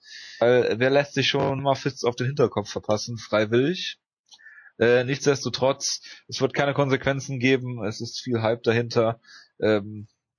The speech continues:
es war eine alberne, dumme Szene und sogar, und das setzt dem Ganzen die Krone auf, Vitor Belfort schämt sich dafür. Und er ist, äh, er findet das peinlich, was die beiden da abgeliefert haben.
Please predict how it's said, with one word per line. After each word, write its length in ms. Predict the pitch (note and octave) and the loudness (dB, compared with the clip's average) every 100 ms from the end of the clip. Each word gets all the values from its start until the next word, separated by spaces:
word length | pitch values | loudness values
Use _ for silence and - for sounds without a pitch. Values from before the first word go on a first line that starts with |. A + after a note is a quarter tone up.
| - | -20
es 240 | A2 - - | -14 -8 0
war 240 | A#2+ B2+ | 2 4
eine 240 | G#2 A#2+ | 4 2
alberne, 420 | - C#3 C3+ C3 B2 | 2 2 0 -2 -6
dumme 260 | A#2+ C#3+ | -6 -6
Szene 340 | B2+ C3+ C3 B2+ | -2 -2 -2 -4
und 140 | A2+ | -6
sogar, 580 | A2+ A#2+ B2 B2+ C3 - - _ | -4 2 4 4 2 -4 -20 _
und 100 | A2+ | -4
das 100 | A#2+ | -2
setzt 180 | B2 - | -2 -2
dem 80 | A#2 | -2
Ganzen 220 | A#2+ A2+ | -2 -4
die 60 | G#2+ | -4
Krone 260 | B2 A#2+ | 0 2
auf, 260 | G#2+ G#2+ - | 4 2 0
Vitor 300 | C3+ C#3 A#2 | -2 2 2
Belfort 380 | G#2 G#2+ G#2+ G2 | 2 2 0 0
schämt 260 | G2+ G2+ | 0 -2
sich 160 | - - | -4 -6
dafür. 400 | D#2+ - F2 F2+ _ _ | -6 -6 -10 -10 _ _
Und 100 | F2+ | -4
er 120 | F2 | 0
ist, 300 | F#2 F#2 - - | 2 0 -8 -6
äh, 120 | F#2+ F#2 | -4 -2
er 80 | |
findet 300 | F#2 G#2+ G2+ | -4 -8 -2
das 320 | G2 F2+ - - - _ - | 0 0 -6 -12 -20 _ -8
peinlich, 440 | - G2+ F#2 E2+ | -4 -4 -4 -4
was 120 | F#2+ | -2
die 100 | F2 | -4
beiden 220 | - E2+ - | 0 0 0
da 100 | C#2 | -6
abgeliefert 460 | - - D2+ C2+ | -12 -14 -14 -14
haben. 240 | C2 C2 | -12 -14